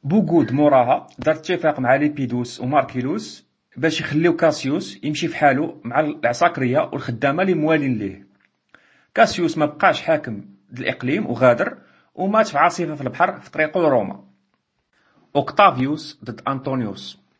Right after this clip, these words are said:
بعد الاغتيال ديال يوليوس قيصر في أربعة وأربعين قبل الميلاد، ناض صراع على السلطة في روما ما بين الجنرال ماركوس أنطونيوس و أوكتافيوس حفيد خو قيصر.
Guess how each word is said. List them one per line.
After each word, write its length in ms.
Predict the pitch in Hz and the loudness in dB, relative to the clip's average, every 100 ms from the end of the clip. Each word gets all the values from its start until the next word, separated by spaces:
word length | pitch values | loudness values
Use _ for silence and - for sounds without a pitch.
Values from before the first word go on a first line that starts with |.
| _ _ _ _ _ _ _ | _ _ _ _ _ _ _
بعد 180 | 120 123 | 2 2
الاغتيال 540 | 117 - 185 214 214 127 | 2 -2 0 4 4 2
ديال 120 | 185 | -2
يوليوس 300 | 180 180 - | 0 -2 0
قيصر 340 | 156 151 123 | -2 -2 -8
في 240 | - _ 123 | -10 _ -4
أربعة 200 | 120 170 | 4 4
وأربعين 240 | 143 147 | 4 -2
قبل 280 | 135 131 131 | -2 -4 -2
الميلاد، 500 | 127 117 131 143 - _ _ _ - | -2 -2 -4 -6 -18 _ _ _ -2
ناض 240 | 147 170 | 2 2
صراع 300 | - 143 151 | 2 2 4
على 140 | 127 139 | 4 -2
السلطة 340 | - 139 151 | -6 -4 -4
في 120 | - | -2
روما 320 | 123 107 101 _ - | -4 -4 -12 _ -8
ما 80 | 123 | -4
بين 160 | 135 | -2
الجنرال 580 | 120 147 160 147 123 104 | -2 2 4 4 2 -2
ماركوس 440 | 127 151 - 139 - | 2 2 2 -8 -6
أنطونيوس 680 | 139 123 139 123 165 - - _ | -8 -6 -6 -6 -8 -12 -20 _
و 160 | 185 - - | -6 -6 -4
أوكتافيوس 720 | - - 175 151 123 180 - - | -4 0 2 2 0 -6 -8 -18
حفيد 500 | - 185 175 - - | -6 -4 -4 -8 -18
خو 200 | - 175 | -6 -6
قيصر. 400 | 180 131 - | -2 -2 -2